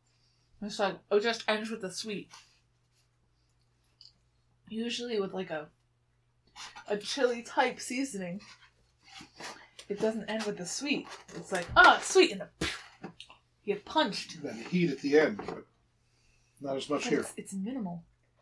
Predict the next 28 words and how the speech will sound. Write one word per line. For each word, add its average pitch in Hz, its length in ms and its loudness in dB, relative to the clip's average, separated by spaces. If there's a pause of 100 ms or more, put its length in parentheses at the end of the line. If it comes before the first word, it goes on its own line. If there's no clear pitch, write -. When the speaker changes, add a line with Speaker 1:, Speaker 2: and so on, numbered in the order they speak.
(680)
Speaker 1:
Oh, 240 340 12
you 220 140 2
know 262 200 4
what? - 300 8 (220)
Barbecue. 233 600 8 (1300)
It 247 160 0
tastes 277 460 -2
like 220 280 6
Lay's 196 360 2
barbecue 190 420 0
chips. - 440 -8 (720)
Speaker 2:
Oh, 196 680 12
the 175 80 8
fries 165 460 6
taste 151 320 2
like 147 200 4
a 135 80 0
sweet 143 300 -2
barbecue 127 400 0
chip. 104 260 -6 (460)
Like 113 140 -12
a 127 40 -6
Lay's 117 240 -4
barbecue. 120 460 -4
Speaker 1:
Mm-hmm. 254 220 -6 (800)
Speaker 2:
That, 135 400 2
that's 147 320 6
good. 135 300 4